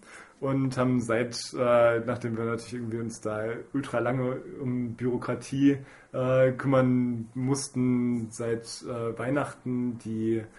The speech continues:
Gemeinnützigkeit. Und, äh, da sind wir eigentlich ganz zufrieden, dass es jetzt ziemlich gut angelaufen ist, äh, das Ganze, dass wir jetzt noch mehr Mitglieder haben, dass wir,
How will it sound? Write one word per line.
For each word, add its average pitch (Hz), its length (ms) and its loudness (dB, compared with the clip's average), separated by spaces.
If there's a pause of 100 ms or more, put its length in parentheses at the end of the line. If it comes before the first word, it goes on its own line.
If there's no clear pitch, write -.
(300)
Gemeinnützigkeit. 156 800 -2 (300)
Und, 120 520 -4
äh, 117 300 0
da 113 160 -2
sind 120 160 0
wir 120 60 0
eigentlich 113 140 -4
ganz 107 140 -4
zufrieden, 113 280 -6
dass 95 120 -8
es 95 140 -14
jetzt - 200 -12
ziemlich 107 200 -6
gut 117 160 -6
angelaufen 113 500 -4
ist, 110 140 -8
äh, 117 360 -8
das 95 160 -12
Ganze, 110 200 -6
dass 101 160 -12
wir 104 60 -6
jetzt 101 200 -10
noch 104 140 -8
mehr 139 160 2
Mitglieder 131 440 0
haben, 120 120 -4
dass 117 240 -10
wir, 107 240 0